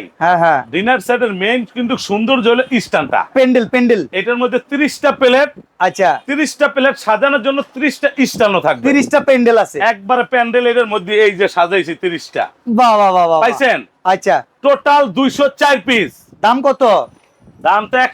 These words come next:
Speaker 2: লাখ ছয় হাজার।
Speaker 1: না ভাই,
Speaker 2: আর
Speaker 1: আপনি,
Speaker 2: মাইরেন না।
Speaker 1: আপনি কোটিপতির
Speaker 2: এই যে ফ্রি।
Speaker 1: থেকে, ভাই, এটা কথা কই,
Speaker 2: হ্যাঁ।
Speaker 1: আপনি কোটিপতির থেকে আজকে খয়রাতি।
Speaker 2: হ্যাঁ।
Speaker 1: আপনি কি চান আমরা ডিনার কিনা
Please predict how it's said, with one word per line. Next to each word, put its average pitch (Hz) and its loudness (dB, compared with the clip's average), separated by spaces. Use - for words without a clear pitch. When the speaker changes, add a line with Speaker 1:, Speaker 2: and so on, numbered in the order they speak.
Speaker 2:
লাখ 254 2
ছয় 226 4
হাজার। 156 0
Speaker 1:
না 233 4
ভাই, 196 4
Speaker 2:
আর 196 2
Speaker 1:
আপনি, 233 2
Speaker 2:
মাইরেন 240 2
না। 151 4
Speaker 1:
আপনি 285 -2
কোটিপতির 320 2
Speaker 2:
এই 311 0
যে 233 0
ফ্রি। 302 2
Speaker 1:
থেকে, 320 2
ভাই, 233 2
এটা 269 2
কথা 254 2
কই, 208 2
Speaker 2:
হ্যাঁ। 202 0
Speaker 1:
আপনি 233 0
কোটিপতির 285 0
থেকে 277 2
আজকে 277 -2
খয়রাতি। 254 0
Speaker 2:
হ্যাঁ। 185 2
Speaker 1:
আপনি 262 0
কি 302 0
চান 294 2
আমরা 254 0
ডিনার 269 0
কিনা 294 0